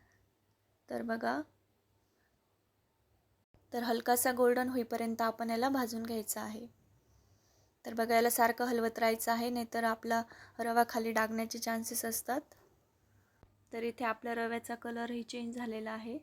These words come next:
तुम्ही बघू शकता, आणि खमंग वासही सुटलेला आहे.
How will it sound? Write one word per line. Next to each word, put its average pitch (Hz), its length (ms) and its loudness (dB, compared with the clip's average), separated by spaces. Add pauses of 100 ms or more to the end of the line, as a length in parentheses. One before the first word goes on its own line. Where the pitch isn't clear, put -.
(520)
तुम्ही 233 160 -4
बघू 233 260 -4
शकता, 233 460 -10 (880)
आणि 226 240 -8
खमंग 233 320 -4
वासही 226 360 0
सुटलेला 220 460 -6
आहे. 220 240 -10